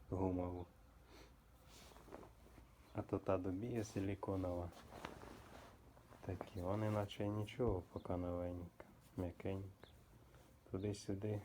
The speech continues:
бензин. Дубія почина пропускати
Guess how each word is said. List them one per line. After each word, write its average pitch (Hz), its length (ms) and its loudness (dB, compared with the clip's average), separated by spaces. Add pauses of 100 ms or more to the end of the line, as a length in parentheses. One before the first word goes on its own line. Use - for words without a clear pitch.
(140)
бензин. 92 600 2 (1300)
Дубія 87 640 6 (1080)
почина 92 420 8
пропускати - 920 2